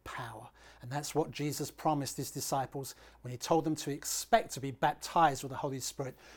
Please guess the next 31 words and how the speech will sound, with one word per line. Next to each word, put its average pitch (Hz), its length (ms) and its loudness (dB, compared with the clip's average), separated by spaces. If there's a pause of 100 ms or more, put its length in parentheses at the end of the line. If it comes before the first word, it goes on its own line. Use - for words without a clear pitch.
"You 196 260 8
will 165 140 10
receive 143 380 0
power 180 600 2 (420)
when 143 140 -4
the 135 60 -4
Holy 139 220 2
Spirit - 340 -4
comes 139 280 -4
upon 143 400 -2
you," 120 120 -4
he 117 80 -8
says, - 280 -8
"and 120 140 -8
you 185 240 6
will 147 100 6
be 139 180 -2
my 127 200 -2
witnesses." - 680 -12 (1080)
But 143 140 -4
more 151 260 6
on 131 160 0
that 120 240 -6 (600)
next - 360 -8
week. - 300 -16 (1160)
Let 202 120 8
me 240 80 6
just 196 160 2
conclude 156 420 4
now 131 200 -2
by, 139 440 4